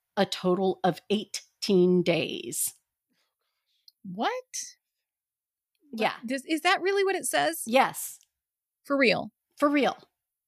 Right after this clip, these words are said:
Speaker 2: <sighs> Okay. It
Speaker 1: Yeah.
Speaker 2: sounds like w-,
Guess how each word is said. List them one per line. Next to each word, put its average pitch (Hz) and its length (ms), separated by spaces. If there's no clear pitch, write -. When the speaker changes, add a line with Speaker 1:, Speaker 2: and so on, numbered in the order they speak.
Speaker 2:
<sighs> - 40
Okay. 196 400
It 302 220
Speaker 1:
Yeah. 311 100
Speaker 2:
sounds 294 260
like 277 140
w-, 226 200